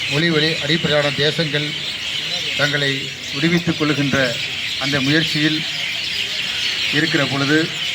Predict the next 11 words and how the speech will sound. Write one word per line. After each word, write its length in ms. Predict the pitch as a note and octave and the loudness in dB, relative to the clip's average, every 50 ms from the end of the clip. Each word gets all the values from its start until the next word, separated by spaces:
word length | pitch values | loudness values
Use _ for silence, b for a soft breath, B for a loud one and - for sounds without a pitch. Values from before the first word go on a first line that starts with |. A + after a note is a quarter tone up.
| - - - - - C#3+ | -4 -4 -4 -2 -2 0
ஏகாதிபத்தியங்கள் 960 | C#3+ D3+ E3+ F3 E3 E3 E3 - - - D3+ D3 D3 D3 D3 D#3 D#3+ E3+ - - - - - - - - - - - - - - - - - - - - | 2 2 2 4 4 4 2 2 0 0 2 2 2 2 2 2 2 0 0 -2 -2 -4 -4 -4 -4 -4 -4 -4 -4 -4 -6 -6 -6 -6 -6 -6 -2 0
தன்னுடைய 600 | D3 C#3+ D#3+ E3 D#3+ D#3+ D3+ C#3+ C#3 C3 B2 A#2 A2 - - - - - - - C3 | 0 2 4 4 4 4 2 2 2 0 -2 -2 -4 -6 -6 -8 -8 -6 -6 -6 -2
நலனை 420 | C3+ C#3 D3+ E3+ F3 F3 F3 D#3 | 0 2 2 4 4 4 2 2
கருத்தில் 380 | - D#3 D#3 D#3 - D#3+ C#3+ C#3 | 2 0 0 0 0 0 0 2
கொண்டு 360 | C#3+ C#3+ C#3+ C3+ D#3 D#3+ D#3+ - - - - - - - - - - - - - - - - - | 0 0 2 4 4 2 2 0 -4 -6 -6 -6 -6 -6 -4 -4 -4 -4 -4 -4 -4 -4 -2 0
சில 200 | E3+ E3+ E3+ D#3+ | 2 4 4 4
மொழிவழி 380 | D3 D#3 E3+ F3+ F3+ F3+ F3 | 4 4 4 4 4 4 2
தேசங்களை 580 | E3 D3 D#3+ E3 D#3 D#3+ E3+ D#3 D3+ D#3 D3+ C#3+ | 2 4 2 2 4 4 2 2 2 2 2 2
விடுவிப்பதும், 640 | C3+ D3+ D#3 D#3+ D#3+ D3 - - C#3+ C#3 D3+ D3+ D#3 - - - - - - - - - - - - - - - - - - - | 2 2 2 4 4 4 4 4 4 4 4 2 2 -2 -4 -4 -4 -4 -4 -4 -4 -4 -4 -4 -4 -4 -2 -2 -2 -2 0 0
சில 200 | - E3 E3+ E3 | 2 4 4 4
வி-, 160 | D#3 D3+ E3+ | 4 2 0